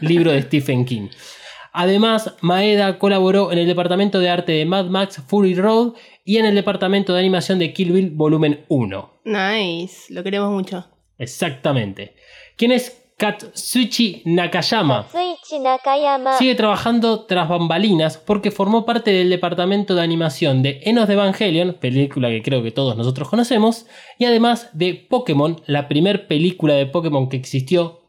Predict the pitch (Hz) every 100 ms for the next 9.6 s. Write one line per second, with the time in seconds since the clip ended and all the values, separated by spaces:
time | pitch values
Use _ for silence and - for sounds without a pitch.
0 | _ - 127 123 135 120 117 117 110 107
1 | 113 110 107 - 123 110 110 107 135 175
2 | 202 196 _ _ 104 - 120 135 147 147
3 | 180 175 180 233 262 240 247 240 214 220
4 | 220 - 170 175 202 190 190 196 202 185
5 | - _ - 175 180 185 175 185 185 170
6 | - 185 175 - 180 - 135 175 160 127
7 | - - _ - 180 190 214 247 247 226
8 | 233 233 196 202 202 - _ 175 175 175
9 | - - 160 160 156